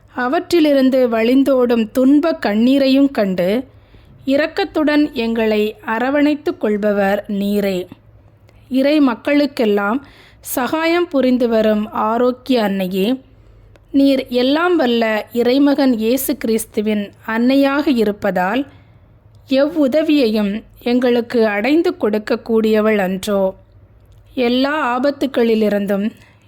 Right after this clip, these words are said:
எங்களை பாதுகாத்தருளும். எங்களை பற்றியுள்ள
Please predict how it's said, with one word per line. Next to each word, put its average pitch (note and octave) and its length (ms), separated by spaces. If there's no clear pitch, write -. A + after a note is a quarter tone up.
எங்களை A#3 600
பாதுகாத்தருளும். G#3+ 1000
எங்களை D#4+ 520
பற்றியுள்ள A#3 920